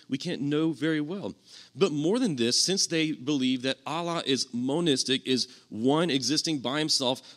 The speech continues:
far apart from the creation, we cannot say that he is relational.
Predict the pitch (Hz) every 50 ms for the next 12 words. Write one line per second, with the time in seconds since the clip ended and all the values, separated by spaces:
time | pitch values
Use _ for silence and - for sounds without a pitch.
0 | - - - 147 147 151 156 151 - 160 143 131 143 139 131 - - 139 135 143
1 | 165 165 - - 123 123 - - - - - - 147 156 - - 202 196 202 -
2 | - - 180 180 170 156 135 170 190 180 180 175 175 - - - - 135 165 156
3 | 156 156 190 214 - - 139 113 87 - -